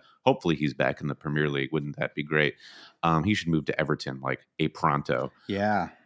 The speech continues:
Speaker 1: Um, but
Speaker 2: A
Speaker 1: a
Speaker 2: pronto, is
Speaker 1: fantasy
Speaker 2: that Italian?
Speaker 1: <laughs> Yeah, yeah, sure. Mixing my languages. I'm sure Bielsa would get the point. But, um, fantasy managers should love him because he was always very upfront about player
Speaker 2: Yeah.
Speaker 1: injuries and
Speaker 2: Yep.
Speaker 1: lineups and things
Speaker 2: Yep.
Speaker 1: like that. He's like,
Speaker 2: Yep.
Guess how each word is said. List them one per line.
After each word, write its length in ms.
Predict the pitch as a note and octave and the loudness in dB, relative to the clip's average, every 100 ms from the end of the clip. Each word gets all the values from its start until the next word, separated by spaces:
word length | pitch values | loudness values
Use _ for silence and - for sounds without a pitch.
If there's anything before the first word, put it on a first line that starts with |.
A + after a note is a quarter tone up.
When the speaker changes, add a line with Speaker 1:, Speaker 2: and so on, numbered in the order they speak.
| - G#2+ | 0 4
Speaker 1:
Um, 320 | B2 A2 G2+ F2+ | 6 6 6 6
but 260 | F#2+ F2 | 6 6
Speaker 2:
A 60 | D3+ | 4
Speaker 1:
a 20 | - | 4
Speaker 2:
pronto, 260 | D3 D#3+ | 8 8
is 80 | F3 | 8
Speaker 1:
fantasy 60 | D#3+ | 6
Speaker 2:
that 80 | A2+ | 6
Italian? 480 | - A#2 B2 C3+ - - - D#3 | 4 2 2 2 -2 -8 -4 -2
Speaker 1:
<laughs> 480 | F#3+ G#3+ - D#3+ C3+ | 0 0 0 0 6
Yeah, 240 | D#3 A2+ E2+ | 8 10 10
yeah, 220 | A2+ F#2+ | 8 8
sure. 260 | A2+ F#2 | 8 6
Mixing 500 | D#2 D#2+ F#2+ - F#2+ | 6 6 6 4 2
my 180 | E2 D2+ | 4 2
languages. 600 | C#2+ D2+ D2 C#2+ D2 C#2 | 0 0 0 0 0 2
I'm 120 | E2 | 2
sure 220 | D2+ B2 F2 | 4 4 4
Bielsa 440 | E2 D2 C2+ D#2+ | 4 2 2 0
would 160 | C2+ - | -2 0
get 180 | D#2 | -2
the 60 | - | -2
point. 340 | - D#2 C#2 - | -6 -4 -4 0
But, 240 | E2+ C2+ - | 0 0 2
um, 580 | F2+ F2 E2+ E2+ E2 E2 - | 4 4 4 2 0 0 2
fantasy 280 | B2+ D3+ | 4 4
managers 380 | D3 D3 C#3 B2+ | 4 4 2 2
should 160 | - A#2+ | 2 4
love 220 | A#2+ E3 | 6 6
him 140 | B2+ F#2+ | 6 4
because 260 | F#2 G2 | 4 4
he 80 | F#2+ | 4
was 140 | F2 | 4
always 240 | F2 G#2 F2+ | 6 4 4
very 200 | F2 F2 | 2 4
upfront 500 | - - - E2+ D2 | 0 -2 0 2 2
about 380 | D#2 D#2 D2 - | 2 4 2 2
player 340 | F#2+ E2+ D#2 | 2 4 4
Speaker 2:
Yeah. 60 | D2 | 2
Speaker 1:
injuries 600 | E2 D2 C2 C2 B1+ - | 0 0 -2 -4 -6 -8
and 120 | D#2 | -6
Speaker 2:
Yep. 80 | D2 | -2
Speaker 1:
lineups 440 | C#2+ D2+ C#2 - - | -2 -2 -4 -6 -6
and 200 | D2+ D#2+ | -6 -6
things 240 | - E2 D#2 | -6 -4 -4
Speaker 2:
Yep. 60 | |
Speaker 1:
like 100 | D2 | -4
that. 160 | D#2 D2+ | -4 -4
He's 120 | D2+ | -4
like, 140 | D#2+ | -4
Speaker 2:
Yep. 140 | F#2 | -6